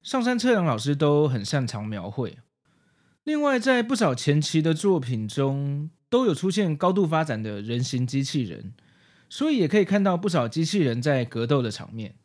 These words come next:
实在是充满了令男孩子们兴奋的元素。而对我来说，最吸引我的地方，则是上山彻郎老师扎实的画工。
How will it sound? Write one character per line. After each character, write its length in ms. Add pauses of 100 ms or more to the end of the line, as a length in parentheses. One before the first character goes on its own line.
(540)
实 140
在 140
是 180
充 200
满 180
了 180
令 340
男 140
孩 100
子 120
们 180
兴 200
奋 140
的 60
元 180
素。 240 (1700)
而 120
对 240
我 160
来 160
说， 300
最 180
吸 180
引 120
我 100
的 120
地 180
方， 320
则 160
是 380 (400)
上 240
山 200
彻 140
郎 160
老 100
师 220
扎 180
实 160
的 80
画 220
工。 320